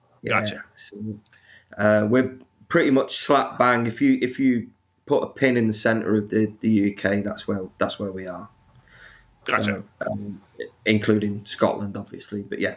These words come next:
Speaker 1: right in, right bang in the middle. We're great actually for people coming and going 'cause they come from all directions, and we're the stopping point or the hub a lot of the times for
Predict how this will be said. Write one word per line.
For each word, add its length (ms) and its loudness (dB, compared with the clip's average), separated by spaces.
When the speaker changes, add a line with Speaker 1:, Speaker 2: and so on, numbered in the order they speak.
Speaker 1:
right 260 4
in, 220 0
right 220 4
bang 180 2
in 80 2
the 80 2
middle. 300 -4
We're 100 4
great 320 4
actually 440 0
for 360 -2
people 260 2
coming 260 0
and 120 0
going 300 4
'cause 120 -14
they 140 2
come 200 -2
from 180 -2
all 120 4
directions, 720 0
and 120 -2
we're 320 2
the 100 -2
stopping 440 2
point 320 0
or 120 0
the 80 0
hub 340 0
a 60 0
lot 160 4
of 80 -2
the 60 0
times 480 -4
for 360 -2